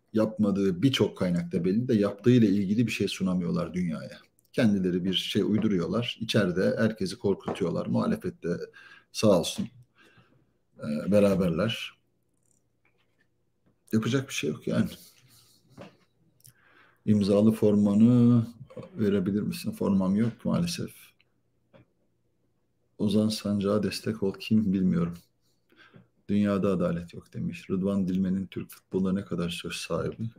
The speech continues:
Evet, rejimle beraber. Rıdvan abi. Yani hemen her şeyin, işte Mustafa Erdoğan'la beraber hemen her şeyin altında imzaları var. Bir taraftan Göksel Gümüşdağ,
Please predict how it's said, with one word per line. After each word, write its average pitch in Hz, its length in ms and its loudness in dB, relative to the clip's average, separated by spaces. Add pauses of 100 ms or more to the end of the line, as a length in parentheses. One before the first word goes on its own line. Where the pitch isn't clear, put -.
(160)
Evet, 214 280 2
rejimle 131 420 8
beraber. 101 560 2 (1300)
Rıdvan 95 240 2
abi. 95 220 2 (1600)
Yani 73 360 -8 (520)
hemen 101 320 2
her 113 280 4
şeyin, 110 360 4
işte 117 180 0
Mustafa 101 360 0
Erdoğan'la 92 540 4
beraber 90 380 2
hemen 95 340 0
her 110 280 2
şeyin 107 580 0
altında 90 580 -4 (120)
imzaları 95 540 2
var. 82 220 -8
Bir - 60 -4
taraftan 92 420 0
Göksel 90 380 2
Gümüşdağ, 87 600 0